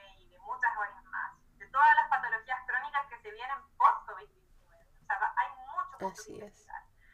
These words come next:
Speaker 1: Y creo que los profesionales de enfermería serían un gran aporte, pero ¿en qué momento van a investigar si es que están llenos de turnos? Están llenos de turnos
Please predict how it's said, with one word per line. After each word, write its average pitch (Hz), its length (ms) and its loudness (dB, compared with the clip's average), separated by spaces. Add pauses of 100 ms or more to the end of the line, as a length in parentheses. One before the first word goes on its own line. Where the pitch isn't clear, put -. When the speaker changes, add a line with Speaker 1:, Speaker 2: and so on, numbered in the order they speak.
(420)
Speaker 1:
Y 427 100 -20
creo 508 180 2
que 539 80 -8
los 494 120 -6
profesionales 466 400 -6
de 480 60 -12
enfermería 254 440 -14
serían 240 240 -16
un 226 80 -12
gran 240 180 -2
aporte, - 440 -2
pero - 180 -12
¿en 220 240 -20
qué 294 80 -8
momento 311 480 -4
van - 140 -2
a - 40 -20
investigar 214 680 -12
si - 60 -20
es - 60 -20
que - 100 -20
están 240 200 -10 (100)
llenos 254 260 -10
de 262 80 -16
turnos? - 380 -20 (1400)
Están 220 240 0
llenos 240 180 -10
de 247 100 -4
turnos 240 260 -12